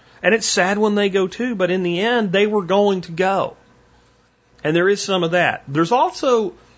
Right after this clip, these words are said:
we need to stay pragmatic and not overly optimistic with certain things. I saw a report today come out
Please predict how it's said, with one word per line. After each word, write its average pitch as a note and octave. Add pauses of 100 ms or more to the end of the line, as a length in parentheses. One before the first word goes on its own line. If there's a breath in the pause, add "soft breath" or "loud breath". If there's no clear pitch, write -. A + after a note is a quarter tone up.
(140 soft breath)
we F#3+
need C4
to A#3+
stay G#3+
pragmatic E3+
and D#3
not D3+
overly F3+
optimistic C3
with B2
certain B2+
things. C3
I B2+
saw G3
a G3
report F3+
today D3+
come D3
out C3+